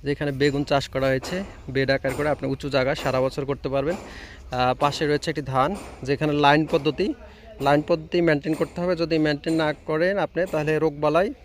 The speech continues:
পোকামাকড় উপদ্রব বেড়ে যাবে। এই মূলত এই দুইটার কাজ এখানে। আহ, পাশে রয়েছে শস্য বিন্যাস পরিবর্তনের মাধ্যমে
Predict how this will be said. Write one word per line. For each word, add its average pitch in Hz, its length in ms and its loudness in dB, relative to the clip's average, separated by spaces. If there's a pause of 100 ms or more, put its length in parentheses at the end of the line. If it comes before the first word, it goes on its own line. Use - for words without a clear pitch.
(120)
পোকামাকড় 156 480 0
উপদ্রব 147 380 -6
বেড়ে 143 200 -2
যাবে। 165 260 -2 (480)
এই 147 140 -4
মূলত 147 320 -4
এই 143 240 -2
দুইটার 151 280 -4
কাজ 143 280 0
এখানে। 151 300 -4 (1700)
আহ, 147 360 -8
পাশে 160 260 -4
রয়েছে 180 400 -4
শস্য 175 380 -6
বিন্যাস 170 720 -2 (840)
পরিবর্তনের 156 840 -2
মাধ্যমে 147 420 0